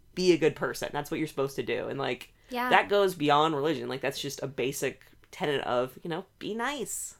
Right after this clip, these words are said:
Speaker 2: I wanna say at the end, when she is forced to be in a group with the guy who she, like, the hot guy who she has a kind of crush on. Not really, though. She just is like,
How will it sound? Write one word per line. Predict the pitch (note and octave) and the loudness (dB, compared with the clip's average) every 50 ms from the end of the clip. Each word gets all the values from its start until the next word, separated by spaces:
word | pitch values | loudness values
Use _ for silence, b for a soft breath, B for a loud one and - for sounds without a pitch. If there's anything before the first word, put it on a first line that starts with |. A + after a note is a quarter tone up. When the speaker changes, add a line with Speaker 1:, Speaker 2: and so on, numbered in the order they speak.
| _ _ _ _ _ - | _ _ _ _ _ -2
Speaker 2:
I | C#4+ D4+ | 0 0
wanna | D#4+ E4 E4+ F4 | 0 0 -2 -2
say | E4+ - E4 D#4 D#4 D#4 D4 C#4 - | -2 0 2 2 4 4 2 0 -2
at | - A#3 - | -4 -6 -6
the | - B3 - - | -6 -12 -8 -6
end, | A3 A3+ A3 A3 A#3+ C4 C4+ D4 D#4+ D#4 - - - - _ _ _ _ _ _ _ _ _ | -4 -4 -2 -2 -2 -2 -2 -2 -4 -6 -8 -12 -16 -20 _ _ _ _ _ _ _ _ _
when | A#3+ A#3+ A#3+ A#3 | -6 -4 -4 -4
she | - - - B3+ A#3+ | -4 -6 -4 -4 -4
is | G#3 A3+ - | -4 -6 -8
forced | - - A#3 A3+ G#3+ A3 - - | -6 -6 -6 -4 -4 -6 -8 -6
to | - B3 | -8 -6
be | G#3+ A3+ A3+ A3 A3 G#3 G#3 A3 - | -6 -6 -6 -4 -4 -4 -6 -6 -8
in | - G#3+ G#3 | -10 -10 -8
a | G3+ | -10
group | G3+ - G3 G3 G3+ G#3 G#3+ G#3 - - - - _ | -10 -10 -8 -8 -6 -6 -8 -10 -14 -20 -20 -18 _
with | - G#3 G#3 G3+ - - - - - _ _ _ _ _ _ _ _ _ - | -8 -6 -6 -6 -6 -10 -20 -20 -20 _ _ _ _ _ _ _ _ _ -8
the | A#3 A#3 | -6 2
guy | A3 G3+ G3 G3+ G3+ G3+ | 4 6 6 6 4 2
who | A3 A3 G#3 | 0 -4 -6
she, | G3+ - - - G3+ F#3+ F3+ F3 - - - | -8 -8 -8 -6 -6 -6 -6 -6 -8 -10 -8
like, | G3+ F#3 F3+ - | -8 -8 -6 -8
the | G3+ G3+ | -10 -8
hot | - F#3+ F3+ - | -4 -4 -4 -4
guy | - - F3+ F3+ F3 F3 F3+ F#3 | -4 -6 -4 -2 -2 -2 -2 -4
who | G3 | -8
she | F#3 - G3 | -10 -10 -10
has | F#3 F3+ | -10 -10
a | F3 - _ | -12 -16 _
kind | - - - F3+ F3 | -16 -10 -8 -8 -8
of | F3+ F3+ | -8 -12
crush | - - F#3+ F#3+ - | -8 -8 -8 -6 -6
on. | A3 G#3 F#3+ G3 F#3+ F#3+ F#3 - _ _ _ _ _ - | -6 -6 -4 -4 -4 -6 -10 -14 _ _ _ _ _ -2
Not | D4+ D4 - | 0 0 0
really, | - G#3+ G#3+ A3 A#3 A#3+ | 0 -2 -2 -2 -2 -2
though. | A#3+ A#3 B3 B3 B3 B3 B3 | -2 0 0 0 0 -2 -4
She | - - A#3+ | -4 -6 -8
just | A3+ A3 - - | -8 -8 -8 -10
is | A3 G#3 - | -10 -8 -8
like, | G3+ F#3+ F3+ - - _ | -8 -8 -8 -10 -12 _